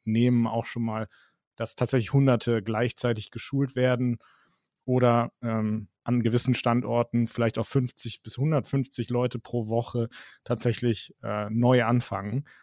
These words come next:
und die Belegschaft entweder, äh, zum Teil sich erneuert oder, ähm, halt eben in so einer Peak-Season auch neues Personal in so einem Stil aufgebaut werden muss.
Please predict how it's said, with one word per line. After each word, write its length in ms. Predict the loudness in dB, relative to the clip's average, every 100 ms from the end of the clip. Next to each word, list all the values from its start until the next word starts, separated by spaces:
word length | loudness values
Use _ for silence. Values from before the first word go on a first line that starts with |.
| _ -4
und 380 | 0 2 0
die 100 | -4
Belegschaft 640 | -2 0 0 0 -2 -2 -6
entweder, 540 | -8 -6 -4 -4 -6 -10 _ _ _
äh, 200 | -6 -6
zum 220 | -4 -4
Teil 360 | -2 4 6 6
sich 160 | 2 -2
erneuert 640 | 0 4 4 6 4 0 -6
oder, 460 | -4 -2 -4 -6 -8
ähm, 460 | -6 -4 -4 -6 -6
halt 160 | -6 -4
eben 240 | -4 -4
in 160 | -2 -4
so 100 | -2
einer 160 | -2
Peak-Season 640 | -2 -4 -6 -2 -2 0 -2
auch 160 | -2
neues 240 | -2 -2 -2
Personal 560 | -4 -2 0 0 0
in 220 | 0 -2 0
so 120 | 2
einem 180 | 2 2
Stil 360 | -2 -2 0
aufgebaut 640 | 0 -2 -2 -6 -6 -6
werden 240 | -8 -8 -6
muss. 260 | -8 -10